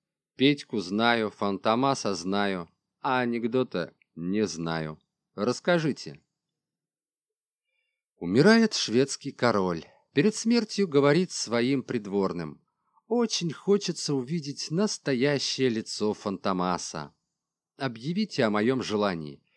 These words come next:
Я все равно скоро умру и унесу эту тайну в могилу».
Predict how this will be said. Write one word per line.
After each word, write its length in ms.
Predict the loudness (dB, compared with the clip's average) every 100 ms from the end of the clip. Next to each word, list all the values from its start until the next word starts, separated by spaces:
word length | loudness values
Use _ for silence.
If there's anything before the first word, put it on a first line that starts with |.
| _ _ _
Я 280 | 0 2 2
все 360 | -2 2 4
равно 300 | 4 4 0
скоро 360 | -4 -2 2 2
умру 520 | 2 2 0 0 -4 -4
и 100 | -2
унесу 480 | 0 -2 -2 0 0
эту 200 | 0 -4
тайну 460 | 2 4 4 0
в 80 | -2
могилу». 640 | -2 -2 -4 -6 -6 -12